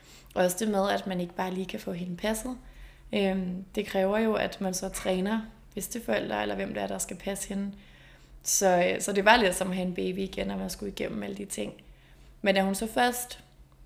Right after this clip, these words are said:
er i børnehave, og de ligesom har nogenlunde styr på det, så begynder jeg jo sådan at kunne slappe lidt af, når jeg er derhjemme, og trænede ret meget. Det var sådan et rigtig rart pusterum til bare at tænke på noget helt andet, og ikke,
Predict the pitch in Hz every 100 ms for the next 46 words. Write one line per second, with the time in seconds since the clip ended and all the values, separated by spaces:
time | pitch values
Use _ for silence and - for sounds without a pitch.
0 | - - - - 202 214 220 190 180 190
1 | 196 190 185 190 185 180 175 180 190 185
2 | 196 - - - 202 - - - - -
3 | - - - - 202 202 202 185 175 190
4 | 180 190 180 175 - - 208 180 - -
5 | - - - 190 190 196 190 185 185 180
6 | 180 190 196 - 175 175 - - - -
7 | - - - 214 202 220 240 240 233 226
8 | 220 220 226 220 208 196 202 - 190 196
9 | 185 185 208 196 190 - - - - 214
10 | 190 220 208 190 - - 208 180 185 180
11 | - 185 175 - 196 190 214 196 196 202
12 | 202 202 190 190 202 208 - 202